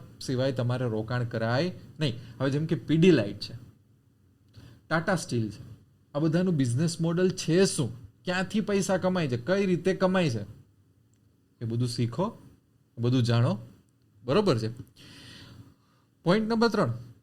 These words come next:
કંપનીની મેજર ચેલેન્જ શું છે? અત્યારે ડી-માર્ટની મેજર ચેલેન્જ શું છે? ક્વિક કોમર્સ.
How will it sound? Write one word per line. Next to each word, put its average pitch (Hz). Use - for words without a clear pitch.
કંપનીની 233
મેજર 160
ચેલેન્જ 180
શું 165
છે? 127
અત્યારે 196
ડી-માર્ટની 202
મેજર 165
ચેલેન્જ 208
શું 165
છે? 117
ક્વિક -
કોમર્સ. 110